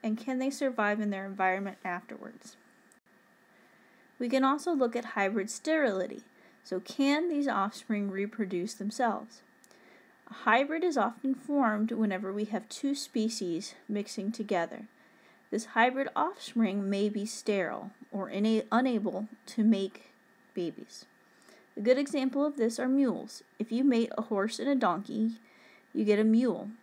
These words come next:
Mules are generally sterile and unable to reproduce. The same is true of zebra-horse hybrids. These animals are viable, they can survive, but they are sterile and unable to reproduce.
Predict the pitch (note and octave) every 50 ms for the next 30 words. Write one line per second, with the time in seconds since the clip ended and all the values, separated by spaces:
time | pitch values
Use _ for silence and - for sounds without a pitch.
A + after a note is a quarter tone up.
0 | _ - - - - - _ _ - G#3+ A3+ A#3 B3 C#4 D4+ D4 B3+ A#3 A3 G3
1 | G#3 G#3+ G#3+ G#3+ G#3+ G#3+ A3+ - - - F#3+ F3+ F#3 G3 F#3+ F#3+ G#3 F#3 - -
2 | F#3+ G3+ G#3 G3 F#3+ G#3+ G#3+ G#3 - G#3+ F3+ F3 F#3 - - E3+ - - - -
3 | - - - - - _ _ - - _ - A3+ - _ _ _ _ _ _ -
4 | A3+ A3+ A3+ - B3 C4 C#4 C#4+ D#4+ F#4 F4 - - - A#3 G#3+ G#3 G3+ G#3 G#3+
5 | A3 A3+ A3+ A#3 A#3+ A#3+ - C#4+ C#4+ D4 C#4+ - - - A#3 F3+ D#3+ D#3+ - -
6 | - - - - - - _ _ - - - - _ _ - G#3+ A#3 C4 C#4 C#4
7 | C4+ C4 B3 A3+ G#3+ G3 G3 G3 G#3 A3+ C#4+ - - - _ _ _ _ _ _
8 | - F#3+ F#3+ F#3+ G3+ - A#3 C4+ E4 E4 B3+ A3 G3+ F3 F#3+ G3+ A3+ F#3+ F#3 F#3+
9 | A3 G3+ G#3 - G#3 G#3 G#3+ A3 G3+ F3 F3 - G3 G#3+ - - - G#3+ G3+ G#3
10 | G#3 G3+ G3 G3 G3 G3+ - - - A3 G#3 G3+ F#3 F3 F#3 F3+ F3+ F#3+ G3+ F3+
11 | F3+ F#3 F#3 F#3 G3+ F3+ F#3+ - - F#3 F3+ F3+ F#3 - - F3+ G#3 - G#3 G#3
12 | - - - -